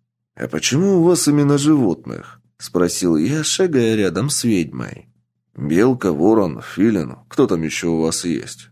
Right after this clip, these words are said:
Это как-то связано с вашими тотемными животными?» «Нет, никак не связано. У нас нет тотемных животных. Мы и есть те самые животные, если пожелаем».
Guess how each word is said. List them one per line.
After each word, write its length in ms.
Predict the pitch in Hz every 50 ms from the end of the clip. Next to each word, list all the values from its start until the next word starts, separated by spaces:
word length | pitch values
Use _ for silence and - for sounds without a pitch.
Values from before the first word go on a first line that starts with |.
| _
Это 360 | - - 80 80 - 87 82 82
как-то 400 | 92 92 90 85 - - 90 85
связано 580 | - - 85 92 98 98 98 98 90 90 90
с 100 | 82 - -
вашими 400 | 87 90 87 - - 85 85 82
тотемными 640 | - - 90 82 - - 95 92 92 92 90 87 90
животными?» 720 | 82 82 85 82 101 143 170 - - 104 87 76 65 58 - - - - _ _ _ _ _ _ _ _ _ _ _ _ -
«Нет, 440 | - 196 196 185 151 123 - - 147
никак 420 | 143 131 127 123 - 139 127 127
не 120 | 113 104 95
связано. 540 | - - 98 92 92 90 92 90 90 90 _ -
У 80 | 120
нас 380 | 120 117 117 117 110 - - -
нет 260 | 120 127 151 - -
тотемных 500 | - 104 - - - 90 90 90 90 90 85
животных. 560 | 92 95 92 90 87 87 _ - 82 82 -
Мы 300 | - - 151 160 165 160
и 20 | 151
есть 320 | 143 147 160 175 170 -
те 80 | - 104
самые 400 | 98 - 104 104 101 101 98 92
животные, 760 | 90 98 98 95 95 95 85 - - 87 82 78 78 80 82
если 220 | 85 - - 101
пожелаем». 840 | - - 107 104 123 135 135 123 107 95 85 76 78 80 - - -